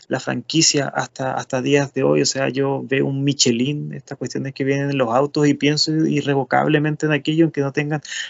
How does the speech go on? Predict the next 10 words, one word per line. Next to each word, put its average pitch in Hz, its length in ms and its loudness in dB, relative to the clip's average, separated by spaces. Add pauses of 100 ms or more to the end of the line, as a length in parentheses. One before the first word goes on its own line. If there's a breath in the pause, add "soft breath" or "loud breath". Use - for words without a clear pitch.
(120 loud breath)
absolutamente 143 1000 0
nada 139 360 0
que 147 120 0
ver, 151 220 0
pero 143 160 2
son 151 240 0
esos 151 280 -2
golpes 151 540 0
de, 139 340 6
mm, 113 600 -2